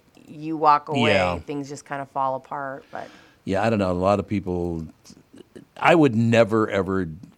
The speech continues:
Speaker 2: like I said, uh, yeah, I'm involved, but I have nothing to do with running any of them. You
Speaker 1: No,
Speaker 2: don't, you don't
Speaker 1: yeah.
Speaker 2: want me running anything like, that's not a good idea.
Speaker 1: You'd
Speaker 2: You
Speaker 1: be
Speaker 2: know what I
Speaker 1: like,
Speaker 2: mean?
Speaker 1: "Uh, what about grilled cheese added to the menu?"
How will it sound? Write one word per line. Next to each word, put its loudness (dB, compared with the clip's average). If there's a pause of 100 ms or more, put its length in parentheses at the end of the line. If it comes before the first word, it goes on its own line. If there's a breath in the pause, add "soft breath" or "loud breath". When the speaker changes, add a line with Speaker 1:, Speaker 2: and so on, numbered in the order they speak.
(180)
Speaker 2:
like -10
I -8
said, -8
uh, -6
yeah, -4
I'm -4
involved, 2
but -2
I 0
have -8
nothing -2
to -6
do -4
with -6
running -4
any -2
of -4
them. -4
You 0
Speaker 1:
No, 2
Speaker 2:
don't, -8
you 0
don't 4
Speaker 1:
yeah. 2
Speaker 2:
want 0
me -2
running -6
anything -10
like, -10
that's -2
not 0
a -4
good -8
idea. -14 (260)
Speaker 1:
You'd -12
Speaker 2:
You -6
Speaker 1:
be -2
Speaker 2:
know 0
what 0
I 0
Speaker 1:
like, -4
Speaker 2:
mean? -12 (280)
Speaker 1:
"Uh, 0
what 0
about 2
grilled -2
cheese -6
added -6
to -14
the -12
menu?" -8